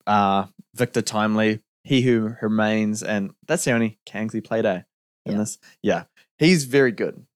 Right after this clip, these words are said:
Speaker 1: Um,
Speaker 2: He's so good.
Speaker 1: he's very good at what he does, and we'll see what happens with his, uh, court case. Um, but just in Loki season two, I really enjoyed his performance. I thought he played a, um, compelling Victor Timely,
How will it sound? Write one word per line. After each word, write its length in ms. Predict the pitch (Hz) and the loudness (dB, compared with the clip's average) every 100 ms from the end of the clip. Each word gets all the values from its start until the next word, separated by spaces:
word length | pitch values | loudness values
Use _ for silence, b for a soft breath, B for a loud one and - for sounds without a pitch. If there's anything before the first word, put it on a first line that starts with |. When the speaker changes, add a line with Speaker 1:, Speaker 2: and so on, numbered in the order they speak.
| - | -4
Speaker 1:
Um, 500 | 110 107 104 101 98 _ | 0 0 0 -4 -14 _
Speaker 2:
He's 140 | 135 - | -8 -8
so 180 | 107 101 | -8 -14
good. 240 | - - _ | -20 -20 _
Speaker 1:
he's 160 | 120 113 | 0 2
very 240 | 113 123 | 4 4
good 160 | 120 123 | 6 4
at 80 | 107 | 4
what 140 | 110 | 2
he 80 | 110 | 2
does, 400 | 101 98 101 98 | 2 2 2 0
and 540 | - 104 104 101 101 - B B B B _ _ b b _ _ _ 127 | -2 0 2 0 -4 -10 B B B B _ _ b b _ _ _ 2
we'll 180 | 160 | 4
see 140 | 165 165 | 6 4
what 140 | 123 | 4
happens 280 | 139 135 123 | 2 0 0
with 140 | 123 120 | 2 4
his, 100 | 117 | 6
uh, 340 | 113 107 104 _ | 6 4 0 _
court 280 | - 139 - | 0 2 2
case. 580 | - 127 165 - - - - | 2 2 2 2 -2 -6 0
Um, 380 | 117 117 117 107 | 2 4 2 4
but 240 | 160 113 | 2 4
just 260 | 147 131 135 | 2 2 4
in 340 | 123 120 113 - 123 | 4 4 2 -6 2
Loki 260 | 120 120 | 2 2
season 300 | - 117 117 | 0 0 0
two, 120 | 123 117 | 2 4
I 40 | |
really 260 | 113 120 117 | 6 6 6
enjoyed 280 | 110 117 110 | 4 4 4
his 100 | - | 0
performance. 560 | 110 - 117 110 107 | -8 0 2 2 0
I 60 | 104 | -2
thought 220 | - 110 | 0 2
he 60 | 110 | 2
played 240 | 113 107 | 2 4
a, 260 | 107 98 - _ - | 4 4 0 _ -2
um, 400 | 104 104 101 - - | 2 2 2 -2 -8
compelling 640 | - 127 - 127 123 117 104 - - | 0 2 4 4 4 2 -2 -18 -4
Victor 260 | 120 - 117 | -4 -2 -6
Timely, 640 | - 113 113 117 117 | -4 0 2 4 4